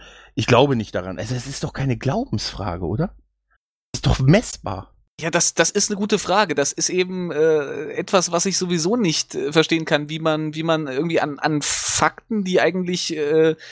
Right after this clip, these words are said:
Speaker 2: wissenschaftlich erwiesen sind oder, oder zumindest sehr stichhaltig sind, äh, wie man da so vollkommen dran vorbeigehen kann. Aber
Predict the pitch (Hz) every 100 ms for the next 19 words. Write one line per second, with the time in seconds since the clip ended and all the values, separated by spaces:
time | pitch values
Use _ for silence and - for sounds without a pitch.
0 | - 151 196 196 180 170 180 165 143 135
1 | 160 254 151 127 110 117 240 - 151 147
2 | 135 151 147 165 165 165 - 151 139 147
3 | - 269 - 120 117 117 - 123 175 -
4 | - - - - - 160 156 143 160 156
5 | 156 170 156 156 - 165 160 196 175 165
6 | 185 170 233 180 131 139 120 120 123 117
7 | 117 131